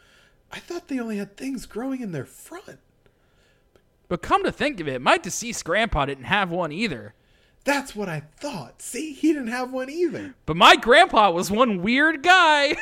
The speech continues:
Speaker 2: <laughs>
Speaker 1: You're the weird one here.
Speaker 2: I like that his grandpa is the only person he's ever met, and he's like, "Yeah, he was a weirdo." <laughs> Like,
Speaker 1: Yeah,
Speaker 2: what
Speaker 1: it's
Speaker 2: basis
Speaker 1: like
Speaker 2: of comparison do you have, <laughs> Goku?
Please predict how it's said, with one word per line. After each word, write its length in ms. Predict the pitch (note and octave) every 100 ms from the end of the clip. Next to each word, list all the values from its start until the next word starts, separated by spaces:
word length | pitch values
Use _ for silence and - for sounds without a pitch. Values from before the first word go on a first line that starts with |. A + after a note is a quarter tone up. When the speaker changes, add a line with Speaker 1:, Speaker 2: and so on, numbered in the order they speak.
| -
Speaker 2:
<laughs> 180 | - -
Speaker 1:
You're 200 | - D4
the 160 | E4 D4+
weird 600 | C#4+ C#4 F#4 F#4+ D#4 E3
one 240 | E3 C#3+
here. 420 | C#3+ F3+ E3+ A2+ G#2 - E4+ -
Speaker 2:
I 100 | B3+
like 280 | C#4 D#4 D#4+
that 180 | D4+
his 220 | C4 C#4 -
grandpa 400 | A#3 A#3 A3+ G#3+
is 160 | F#3+
the 140 | G3+ G#3+
only 300 | G3+ G3+ G#3+
person 380 | - F#3 -
he's 160 | F#3+ F3
ever 300 | - E3+ F3+
met, 360 | E3+ D#3+ F3+ - _
and 180 | F#3+ F3
he's 240 | F#3+ F3+
like, 320 | F3+ F3+ F3+
"Yeah, 220 | F#3+ B3 G#3+
he 140 | C4
was 200 | D#4 C4+
a 40 | F#3
weirdo." 640 | E3+ B3+ D4 A3+ E3+ F3 -
<laughs> 320 | D4 - - - - - _ _ _ _ _ _ _ _
Like, 120 | A#3
Speaker 1:
Yeah, 120 | G#3
Speaker 2:
what 200 | C#4 F3
Speaker 1:
it's 80 | D#3
Speaker 2:
basis 300 | F3 E3+ B3+
Speaker 1:
like 80 | A#3+
Speaker 2:
of 60 | -
comparison 800 | G3+ D#3+ G#3+ G#3+ A3+ - E3 D3+
do 80 |
you 180 | D3+ D3+
have, 300 | D3 D3+ D3 D3
<laughs> 120 | -
Goku? 840 | F3+ - - C#4 - E4 - A4